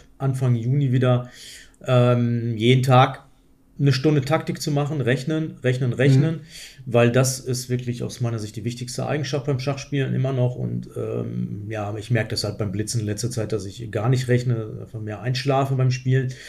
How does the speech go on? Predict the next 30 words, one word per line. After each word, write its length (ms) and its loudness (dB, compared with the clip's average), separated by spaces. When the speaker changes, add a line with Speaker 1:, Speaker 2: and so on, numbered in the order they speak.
Speaker 1:
Ansonsten 1160 6
analysiere 600 4
ich 100 4
natürlich 320 4
Partien 520 -2
sehr 240 2
viel 240 -2
für 160 -2
den 120 0
Kanal 720 -2
und, 360 -4
äh, 120 -2
schaue 220 -2
mir 120 2
sehr 160 0
viele 160 0
Partien 440 -6
an 160 -10
halt 180 -12
an, 180 -14
ne? 160 -8
Das 160 -10
ist 80 -12
natürlich 280 -6
auch 100 -2
eine 140 0
Art 180 -4
von 120 -2
Training, 480 0
aber 420 0